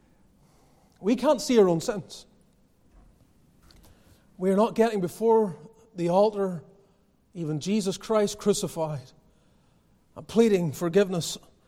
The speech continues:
for our own sins, the grounds of our own acceptance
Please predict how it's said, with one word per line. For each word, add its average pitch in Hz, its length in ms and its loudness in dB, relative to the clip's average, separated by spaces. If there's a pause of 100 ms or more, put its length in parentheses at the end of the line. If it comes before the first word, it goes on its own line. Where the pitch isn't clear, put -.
(120)
for 180 200 -4
our 170 160 0
own 190 260 -2
sins, 165 500 -6
the 170 60 -6
grounds 180 420 -2
of 156 120 0
our 165 100 0
own 170 320 -2 (300)
acceptance 160 800 -6